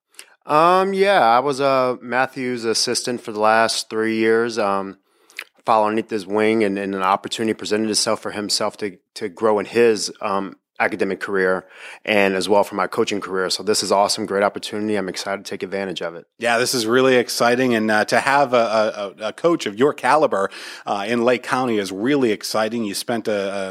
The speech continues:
Speaker 2: uh, quite a few years, of course, in triple A, uh, double A, single A teams that you played for. Uh, you played for, uh, my, my Pawtucket Reds, uh, Red Sox, uh, the Paw Sox. They're now the Woo Sox, of course, up there.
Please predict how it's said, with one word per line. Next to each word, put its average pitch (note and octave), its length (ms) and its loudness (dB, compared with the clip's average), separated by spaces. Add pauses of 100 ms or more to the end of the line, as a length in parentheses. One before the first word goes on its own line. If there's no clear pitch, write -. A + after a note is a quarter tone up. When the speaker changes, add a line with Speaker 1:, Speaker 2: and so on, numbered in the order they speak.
(120)
Speaker 2:
uh, G2 60 -14
quite D3 220 2
a C#3 60 0
few C#3+ 180 -2
years, C3 400 2
of A#2+ 80 -4
course, C3+ 340 0
in G2+ 140 -2
triple A#2+ 400 -2
A, C3 380 2
uh, G#2+ 180 -2
double B2+ 320 -2
A, B2 80 2
single C3 400 2
A B2+ 100 2
teams C3 380 -2
that A#2 140 -2
you A2 80 -10
played C3 340 -4
for. C3+ 300 2 (280)
Uh, A2+ 220 2
you G#2+ 60 -6
played B2+ 260 -2
for, A#2 260 0
uh, A2 140 2
my, A2+ 220 -2
my A#2+ 200 0
Pawtucket B2+ 540 -2
Reds, C3 300 0
uh, B2 200 0
Red C3+ 220 0
Sox, C#3+ 380 0
uh, B2 100 0
the A2 80 -4
Paw C#3+ 240 -2
Sox. C3+ 380 -2
They're B2 100 -2
now B2+ 140 2
the A2+ 60 -6
Woo C#3 180 0
Sox, D3 440 2
of A2+ 120 -10
course, C#3+ 340 -4 (420)
up C3+ 220 -2
there. C3+ 200 2